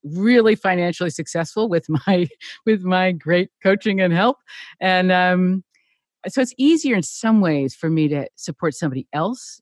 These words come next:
in becoming powerful. And, uh, you know, that's a very codependent process to make the man, I even wouldn't pay for things myself. I, I wanted him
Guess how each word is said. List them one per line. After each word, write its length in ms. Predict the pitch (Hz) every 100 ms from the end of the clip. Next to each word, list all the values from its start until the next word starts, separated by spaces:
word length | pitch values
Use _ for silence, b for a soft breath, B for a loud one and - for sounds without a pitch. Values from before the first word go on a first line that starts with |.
| -
in 340 | 202 196 190 -
becoming 540 | 180 - 208 208 202 - _
powerful. 560 | 190 202 214 - 247 240 -
And, 340 | 156 151 147
uh, 280 | 147 139 139
you 80 | -
know, 40 | 170
that's 160 | 208
a 20 |
very 220 | 151 139 - _
codependent 540 | - 165 135 160 151 135
process 420 | 180 214 - -
to 100 | 156
make 260 | 147 165 -
the 60 | 160
man, 480 | 160 170 156 151 135 b b
I 140 | 294
even 420 | 381 330 247 220 180
wouldn't 380 | 214 208 202 -
pay 180 | - 202
for 140 | - 185
things 300 | 175 156 151
myself. 400 | 135 - 180 156
I, 240 | 180 180 190
I 60 |
wanted 300 | 185 208 170
him 460 | - 262 220 214